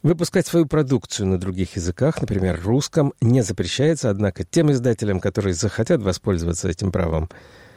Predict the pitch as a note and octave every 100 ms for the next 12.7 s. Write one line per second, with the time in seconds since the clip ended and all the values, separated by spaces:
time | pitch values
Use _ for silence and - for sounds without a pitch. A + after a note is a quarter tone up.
0 | _ _ A2 D3+ E3 D3 B2+ B2+ B2 C3+
1 | A#2+ A2 A#2 - A2 A#2+ - - G#2+ C#3
2 | F#2+ E2+ - F#2 B2+ - - A#2+ A#2+ A2
3 | A2 G#2+ G2 E2+ - - D2+ D#2 - -
4 | - - - _ - E3+ D3 G2 G#2 G#2+
5 | - A2 - A2+ - - - G2 F2 D#2+
6 | - G2 G2+ A2 F2 D#2 - - _ _
7 | _ _ _ - - - - - - -
8 | - - - B2+ C#3+ C#3+ C#3+ D3 - -
9 | C3+ B2 - B2 B2 A#2+ A2+ G#2 B2 A2
10 | - G#2+ F2 - C#3 E3 D#3 - C3+ A#2
11 | G#2+ - - B2+ C#3+ D3 - A2+ B2+ G#2
12 | G#2 A2 C3+ - A2 A#2+ -